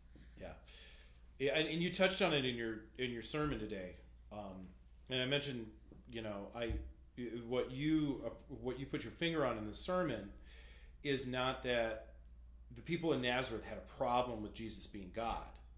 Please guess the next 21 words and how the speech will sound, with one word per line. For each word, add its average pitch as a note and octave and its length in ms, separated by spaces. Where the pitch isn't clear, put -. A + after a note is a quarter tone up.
right? A#2 240
This B2 260
was, - 440
this C3 220
was B2 160
a A#2+ 100
very A2+ 680
spiritual B2 880
world C3 500
that A#2 120
they A#2+ 140
lived C3 300
in. G2 200
Their F#3 100
problem D#3 420
was A#2+ 260
that A2 360
Jesus C#3 580
was A2+ 640
not A#2 560
God, A2 460